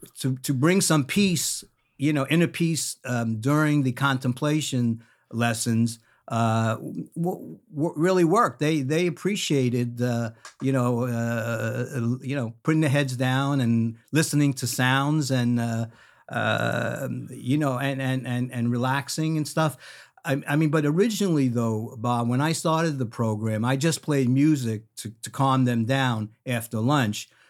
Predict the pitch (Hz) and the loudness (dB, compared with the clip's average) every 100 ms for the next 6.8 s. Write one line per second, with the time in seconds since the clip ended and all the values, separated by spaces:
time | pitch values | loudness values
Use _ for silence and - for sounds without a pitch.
0 | _ _ 123 127 170 170 160 147 139 139 | _ _ -6 0 2 4 2 0 0 2
1 | 156 143 123 113 127 117 123 123 123 120 | 2 2 0 0 -2 0 0 2 0 -2
2 | 120 113 117 135 131 123 123 131 160 123 | -2 -4 -2 0 -2 -4 -4 -4 -4 -2
3 | 143 139 127 - 151 147 156 135 123 117 | -2 -2 -4 -2 2 2 2 2 0 0
4 | 117 117 123 120 143 135 120 113 - - | -2 0 0 0 0 0 -2 -6 -14 -4
5 | 123 131 139 151 147 127 120 117 139 151 | 0 2 2 2 0 0 0 2 2 2
6 | 143 127 110 104 107 101 104 107 | 0 0 -2 -4 -4 -2 -2 -4